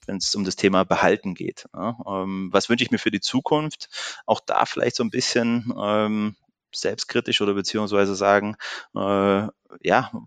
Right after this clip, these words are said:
warum nicht irgendwann mal diese Diskussion anfangen, ähm, Ausbildungsentschädigung.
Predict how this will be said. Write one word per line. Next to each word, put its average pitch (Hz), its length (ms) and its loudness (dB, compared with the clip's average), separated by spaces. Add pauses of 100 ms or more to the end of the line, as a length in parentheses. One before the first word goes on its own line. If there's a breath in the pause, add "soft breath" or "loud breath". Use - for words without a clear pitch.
warum 107 320 6
nicht 120 200 4
irgendwann 110 360 2
mal 110 100 6
diese 104 180 0
Diskussion 110 540 4
anfangen, 107 720 2
ähm, 104 600 0 (140)
Ausbildungsentschädigung. 98 960 0